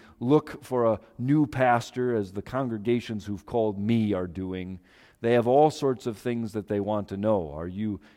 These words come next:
charismatic? What kind of sermons do you give? How do you visit? Uh, all sorts of things that change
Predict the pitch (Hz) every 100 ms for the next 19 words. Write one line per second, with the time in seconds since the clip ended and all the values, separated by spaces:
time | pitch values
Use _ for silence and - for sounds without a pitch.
0 | - 123 120 110 90 107 110 104 78 -
1 | - _ _ _ _ 110 123 - 127 113
2 | - - 131 117 104 92 82 92 92 87
3 | 80 90 73 67 - _ _ _ - -
4 | 123 113 110 107 85 101 85 71 67 -
5 | _ _ _ _ _ _ - 85 80 -
6 | 165 185 196 - 156 139 135 110 131 123
7 | 117 110 107 - - 139 123 101 87 82
8 | 80